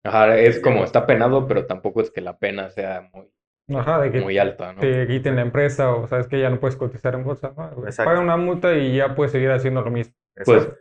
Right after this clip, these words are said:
Speaker 1: lo que pasó con, en, en Estados Unidos con la empresa de War Dogs, que
Speaker 2: Ujú.
Speaker 1: toda la, eh, eh, todo, o sea, y sí, creo que rompieron leyes como en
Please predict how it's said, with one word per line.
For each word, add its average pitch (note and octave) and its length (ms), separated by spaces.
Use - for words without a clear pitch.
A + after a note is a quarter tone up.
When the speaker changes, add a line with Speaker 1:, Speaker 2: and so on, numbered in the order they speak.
Speaker 1:
lo G#2+ 180
que - 100
pasó A2+ 480
con, G2 580
en, F#2+ 420
en F#2+ 200
Estados G#2 520
Unidos G#2+ 420
con F#2 300
la F#2 500
empresa G2 520
de F#2 220
War F#2+ 280
Dogs, B2 300
que F2+ 760
Speaker 2:
Ujú. A2+ 140
Speaker 1:
toda G#2 160
la, F#2+ 260
eh, F#2+ 60
eh, G2+ 200
todo, A2+ 500
o G2 40
sea, G#2 280
y G2+ 120
sí, - 340
creo A2 200
que A2+ 200
rompieron G2+ 640
leyes G#2 360
como F#2+ 320
en F#2 280